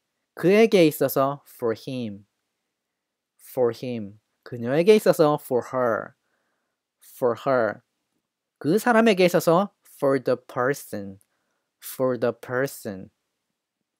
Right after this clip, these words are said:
이건 나에게 있어서 진짜 쉬운 일이야.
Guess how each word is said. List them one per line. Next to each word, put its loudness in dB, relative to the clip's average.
이건 -6
나에게 -2
있어서 -4
진짜 -4
쉬운 -6
일이야. -6